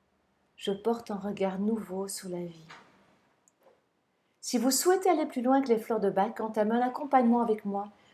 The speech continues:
je vous invite à me contacter via le lien qui s'affiche.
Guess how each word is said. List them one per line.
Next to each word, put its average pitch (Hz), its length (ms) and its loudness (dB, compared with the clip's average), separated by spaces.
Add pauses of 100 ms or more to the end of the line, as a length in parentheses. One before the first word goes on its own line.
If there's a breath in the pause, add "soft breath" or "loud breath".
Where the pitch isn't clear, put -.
je 277 140 -2
vous 302 240 2
invite 294 260 2
à 277 60 8
me 233 140 6
contacter 233 500 0
via 208 240 2
le 196 100 0
lien 196 240 -4
qui 196 140 -18
s'affiche. - 640 -10